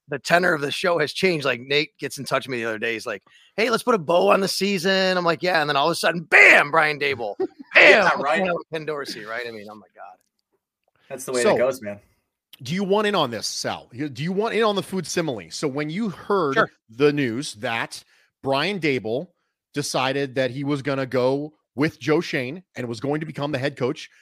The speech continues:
Speaker 2: of the New York Giants, we've been kinda debuting this idea of food similes and the concept that this makes you feel a certain way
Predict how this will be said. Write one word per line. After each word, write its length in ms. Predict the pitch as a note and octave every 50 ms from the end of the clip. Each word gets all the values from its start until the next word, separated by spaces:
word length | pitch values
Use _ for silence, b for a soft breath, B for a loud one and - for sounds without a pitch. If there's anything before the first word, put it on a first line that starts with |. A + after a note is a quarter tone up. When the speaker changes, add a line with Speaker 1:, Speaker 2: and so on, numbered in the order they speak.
| b b
Speaker 2:
of 140 | C#3 C3+ A#2
the 60 | B2+
New 80 | C3+ C#3
York 220 | C3+ D3 D#3+ D3+
Giants, 460 | - C3+ A2 G2+ G#2 C3+ D#3+ - - - b b b b b b b b b _
we've 180 | - E3+ F#3+ D#3+
been 220 | E3 F#3 F3 D#3+ - _ _ _ _ _ _
kinda 180 | - G#3 G3
debuting 640 | D#3 B2 F#3 F#3 D#3+ C3+ C#3+ F3 A3+ B3+ C4 A#3+ G3+
this 160 | G3 F3+ -
idea 420 | F#3 F3 D#3 B2+ D3 C#3+ B2 A2
of 160 | G#2+ G#2 A#2 A2+
food 240 | - - D#3+ C#3+
similes 540 | - - - D3+ B2+ G#2+ G2 E2+ D#2 - -
and 100 | - A2+
the 60 | A2
concept 440 | - - D#3 D#3+ D#3+ D3 - - -
that 120 | - A2 G2
this 180 | E3+ E3 -
makes 260 | C#3 D3+ E3 D#3+ -
you 80 | - E3+
feel 300 | C3 - - F3+ D#3 C3+
a 60 | E3+
certain 340 | - - E3 E3+ - C3 C3
way 320 | C3+ C#3+ C3 A#2+ A2+ G#2